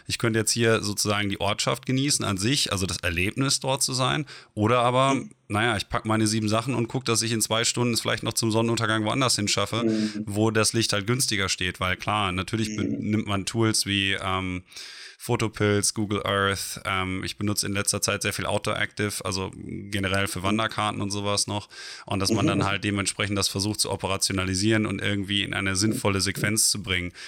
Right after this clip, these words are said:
Speaker 1: Und davon abzuweichen sozusagen, ähm, ist halt immer so eine Grundlage der, der, kriege ich jetzt ein Bild, kriege ich kein Bild. Wenn ich nicht darauf
Speaker 2: Mhm.
Speaker 1: angewiesen wäre, in gewisser Maßen zumindest, äh, ein Bild
Speaker 2: Mhm.
Speaker 1: zu machen,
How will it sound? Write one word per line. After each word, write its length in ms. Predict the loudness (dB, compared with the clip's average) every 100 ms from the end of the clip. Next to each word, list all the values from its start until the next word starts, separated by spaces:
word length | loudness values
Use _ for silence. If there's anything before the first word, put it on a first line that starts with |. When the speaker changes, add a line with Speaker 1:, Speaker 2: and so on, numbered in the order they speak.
| -8
Speaker 1:
Und 220 | -4 -4 -2
davon 380 | 0 0 0 -2
abzuweichen 880 | -2 -2 -2 0 2 2 0 -2 -2
sozusagen, 760 | -2 -2 0 2 2 0 -4 -2
ähm, 640 | -2 0 0 -2 -6 -10 -2
ist 220 | 0 2
halt 160 | 0
immer 340 | 0 0 0 -4 -8 -6
so 160 | 0
eine 100 | 0
Grundlage 500 | 2 0 0 0 0
der, 280 | 0 0 0
der, 300 | 0 0 -2
kriege 200 | -2 -2
ich 80 | 0
jetzt 180 | 0 0
ein 80 | 0
Bild, 220 | 0 0
kriege 160 | -2 -4
ich 80 |
kein 280 | -2 0 0
Bild. 240 | 0 -2 -4 -14 -8
Wenn 100 | 0
ich 100 | 2
nicht 120 | 2 0
darauf 220 | 0 6
Speaker 2:
Mhm. 60 | 8
Speaker 1:
angewiesen 580 | 8 6 2 0 2
wäre, 540 | 4 4 2 0 -2 -6
in 120 | -6
gewisser 320 | -4 -2 -2 0
Maßen 420 | 0 0 0 0
zumindest, 640 | -2 -2 -4 -2 -2 -2 -4 -18 -18 -6
äh, 60 | -2
ein 280 | -2 -2 2
Bild 180 | 4
Speaker 2:
Mhm. 20 | 4
Speaker 1:
zu 120 | 2
machen, 420 | 2 0 -2 -6